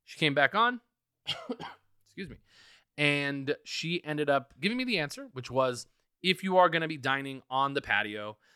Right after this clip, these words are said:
then that is where you would have to be incurred the minimum spend, which then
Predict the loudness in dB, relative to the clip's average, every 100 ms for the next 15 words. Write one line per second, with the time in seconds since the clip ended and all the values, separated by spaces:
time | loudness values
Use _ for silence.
0 | -4 -2 4 6 6 2 -6 0 0 0
1 | -4 -2 2 2 0 -8 -8 -8 -8 -4
2 | -4 -6 -14 -12 -12 -12 -14 -12 -8 -8
3 | -10 _ _ _ _ _ -4 -4 2 2
4 | 2 -4 -14